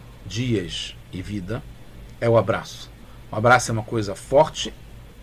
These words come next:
mas que é de bondade. Né? Então, o abraço é a melhor expressão que junta as duas coisas,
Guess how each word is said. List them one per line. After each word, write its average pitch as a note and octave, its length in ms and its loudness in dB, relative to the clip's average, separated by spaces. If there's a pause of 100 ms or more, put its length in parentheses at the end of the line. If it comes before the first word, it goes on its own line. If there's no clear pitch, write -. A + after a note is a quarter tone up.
(720)
mas A2 260 -4
que A#2+ 120 -4
é G#2+ 40 0
de G2+ 120 -4
bondade. F2+ 640 -10 (1120)
Né? - 360 -2 (2750)
Então, A#2 440 0
o A2 80 -2
abraço A2+ 520 2
é A2 40 -4
a A2+ 40 -2
melhor A2+ 240 0
expressão A#2 500 -4
que A2+ 160 -6
junta A#2+ 420 -2
as A2 460 -6
duas D3 400 2
coisas, F#2+ 560 -8